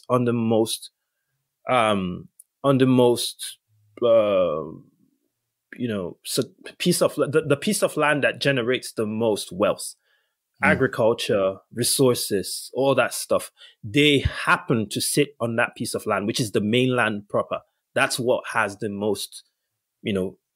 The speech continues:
Speaker 1: is, is most blessed, right? And so taking the, the, the idea of, like, we are a blessed people because we have all the best stuff and merging it with, like, the belief system they have about their own origins as people, i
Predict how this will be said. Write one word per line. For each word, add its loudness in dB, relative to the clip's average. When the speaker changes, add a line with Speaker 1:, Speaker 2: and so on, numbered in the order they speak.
Speaker 1:
is, -4
is -2
most 2
blessed, -2
right? 2
And 2
so 0
taking 2
the, 2
the, 0
the -2
idea 0
of, -2
like, 0
we 2
are 6
a 0
blessed -2
people -2
because -6
we -8
have 0
all 0
the -4
best -2
stuff -4
and 0
merging 2
it 0
with, -4
like, 0
the -2
belief 0
system -4
they 2
have 0
about -2
their 2
own -4
origins -2
as -6
people, -4
i 0